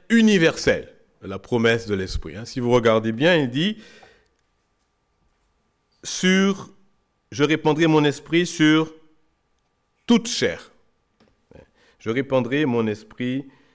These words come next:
sur toute chair. Vos fils, vos filles prophétiseront, vos vieillards auront des songes et vos jeunes gens auront des visions.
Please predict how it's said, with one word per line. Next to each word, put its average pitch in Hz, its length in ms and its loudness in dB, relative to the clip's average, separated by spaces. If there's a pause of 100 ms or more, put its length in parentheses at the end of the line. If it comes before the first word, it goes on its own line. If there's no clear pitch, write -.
sur 123 680 -4 (540)
toute 175 160 -4
chair. - 380 -4 (220)
Vos 117 260 -2
fils, - 720 -8
vos 110 120 -10
filles 147 420 -6
prophétiseront, 120 760 -6
vos 113 160 -6
vieillards 127 480 0
auront 113 220 -4
des 107 140 -8
songes 127 540 -6 (320)
et 98 80 -8
vos 107 200 -4
jeunes 110 240 -2
gens 117 260 0
auront 110 220 -4
des 104 140 -6
visions. 101 420 -8